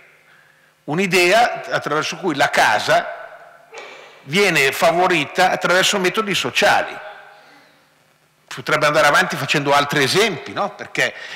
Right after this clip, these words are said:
tu hai accennato alla finanza, ma cosa stavi accennando? Le mutue. In Italia per tanti anni le mutue sono state un sistema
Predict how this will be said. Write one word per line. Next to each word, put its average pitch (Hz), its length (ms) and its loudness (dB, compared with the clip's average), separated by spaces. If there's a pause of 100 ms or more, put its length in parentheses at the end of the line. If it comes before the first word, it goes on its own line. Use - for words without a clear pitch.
(120)
tu 156 100 -2
hai 170 80 6
accennato 170 540 2
alla 139 100 2
finanza, 160 440 0
ma 123 120 0
cosa 139 200 -2
stavi 147 440 0
accennando? 131 600 0
Le 135 120 0
mutue. 156 500 -6 (920)
In 131 140 -6
Italia 190 540 4
per 117 200 -2
tanti 151 440 0
anni 160 380 2
le 180 120 4
mutue 185 400 2
sono 127 240 0
state 151 320 0
un 139 80 0
sistema 165 680 0